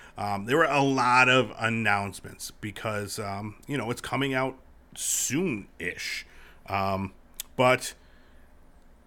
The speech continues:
first of all, one of the things that was first mentioned, Sony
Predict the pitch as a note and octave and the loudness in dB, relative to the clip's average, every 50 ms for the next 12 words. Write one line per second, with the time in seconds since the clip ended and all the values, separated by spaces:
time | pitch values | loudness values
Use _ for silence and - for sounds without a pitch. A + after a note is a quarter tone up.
0 | - - - - - - - - - - F3+ F#3 G3 - F3+ C#3 A#2+ G#2+ G2 F#2+ | -20 -20 -20 -20 -20 -20 -20 -14 -2 0 2 2 2 2 0 2 4 2 2 2
1 | F#2 F#2 G#2 B2 D3 D#3+ E3+ D#3+ D#3 C3 - C#3+ C3+ C3+ A#2+ B2+ A2 G#2 - - | 0 -2 0 0 2 2 2 2 0 0 0 0 0 0 0 0 -2 -4 -6 -4
2 | B2 A#2+ A2+ - - - - - - - - - - - - B2 B2 A#2 G#2+ G2 | -4 -4 -4 -4 -8 -16 -20 -20 -20 -20 -20 -20 -20 -12 -6 0 2 2 2 2
3 | - - G2+ F#2+ G2+ - - - - - - - - - - _ - - - - | -2 -6 -8 -10 -10 -12 -14 -20 -20 -20 -20 -20 -20 -20 -20 _ -20 -20 -20 -14
4 | - - - - - D#3 D3 D#3 D#3+ D#3+ D#3+ D#3+ D#3 C#3+ | -10 -6 -4 -2 0 2 2 2 2 2 0 0 -2 -4